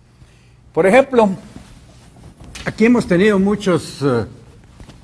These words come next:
tenemos muchos problemas económicos en el país porque las autoridades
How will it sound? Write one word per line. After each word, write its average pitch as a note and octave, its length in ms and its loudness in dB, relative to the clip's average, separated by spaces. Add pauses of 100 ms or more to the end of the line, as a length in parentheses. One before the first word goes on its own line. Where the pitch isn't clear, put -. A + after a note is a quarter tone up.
tenemos F3 520 0
muchos F#3 280 -6
problemas D#3 540 -4
económicos D3 640 -6
en B2 120 -6
el G#2 100 -8
país A#2+ 340 -8 (1200)
porque F3+ 260 2
las F3 180 2
autoridades F3+ 960 -2